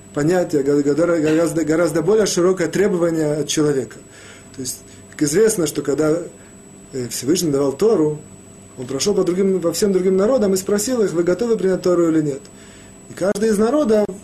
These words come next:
по, по, по отличительной причине, которая, э, оп-, оп-, о-, определяет этот народ, он был не готов. Например,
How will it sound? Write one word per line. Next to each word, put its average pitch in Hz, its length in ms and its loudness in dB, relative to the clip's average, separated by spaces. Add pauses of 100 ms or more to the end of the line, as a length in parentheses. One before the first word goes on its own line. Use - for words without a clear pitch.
(760)
по, 160 120 -2
по, 170 520 -2
по 180 120 -4
отличительной 196 560 -2
причине, 190 440 -2
которая, 156 460 2
э, 139 680 -2
оп-, - 100 -6
оп-, 139 260 -10
о-, 143 380 -4
определяет 180 400 0
этот 175 200 -2
народ, 220 280 0
он 220 80 2
был 196 120 2
не 196 120 2
готов. 175 280 0
Например, 139 460 -2